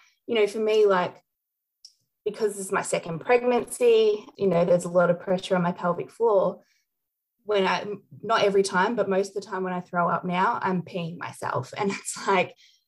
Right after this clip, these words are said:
okay, great, now I've got that to deal with. And also the medication that you take for, um, vomiting and nause-, nausea constipates you. And so, like, there's just a, all these things going on that you're dealing with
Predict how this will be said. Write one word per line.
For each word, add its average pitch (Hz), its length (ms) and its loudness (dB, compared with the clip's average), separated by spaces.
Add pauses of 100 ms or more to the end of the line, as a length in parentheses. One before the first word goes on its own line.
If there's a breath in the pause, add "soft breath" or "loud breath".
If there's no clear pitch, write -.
(120)
okay, 240 180 -2
great, 220 280 0
now 185 140 4
I've 185 60 0
got 185 180 0
that - 220 -2
to 214 60 -8
deal 170 220 0
with. 185 340 -2 (120)
And 202 100 -2
also 208 500 0
the 190 120 -2
medication 196 600 -2
that - 100 -4
you 185 120 -2
take 175 340 -4 (240)
for, 170 420 0 (420 soft breath)
um, 170 360 0
vomiting 170 340 -2
and 170 120 -2
nause-, 170 400 -6
nausea 175 540 -2 (340)
constipates 247 640 -4
you. - 200 -12 (140)
And 196 200 2
so, 196 320 4
like, 180 260 2 (380)
there's 226 180 2
just - 320 -6 (140)
a, 202 100 2 (240)
all 262 220 4
these 240 240 4
things 196 320 2
going 185 320 2
on 180 260 0
that 185 140 -6
you're 190 100 -2
dealing 180 380 -4
with 127 420 -8